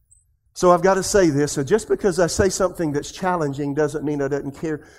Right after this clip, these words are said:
I don't care about the people that may in-, be involved in those challenges. You get it? So number one, most singles live together before marriage. That's called in the Bible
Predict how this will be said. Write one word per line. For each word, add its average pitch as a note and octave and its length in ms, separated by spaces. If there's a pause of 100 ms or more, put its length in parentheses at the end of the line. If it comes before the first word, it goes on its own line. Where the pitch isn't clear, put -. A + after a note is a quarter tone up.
I D3 80
don't D#3 200
care E3 200
about C#3+ 240
the C#3 80
people C#3+ 300
that C3+ 120
may C#3 180
in-, A#2+ 240
be C3 160
involved A#2+ 380
in G#2+ 80
those G2+ 160
challenges. G2+ 560
You C3+ 60
get E3+ 180
it? - 140 (560)
So D3 120
number F3+ 280
one, F3 260
most G3 240
singles E3+ 380
live D3+ 200
together C3+ 320
before A#2 300
marriage. A2 480
That's - 180
called D3+ 380
in C3 100
the A2+ 80
Bible B2 600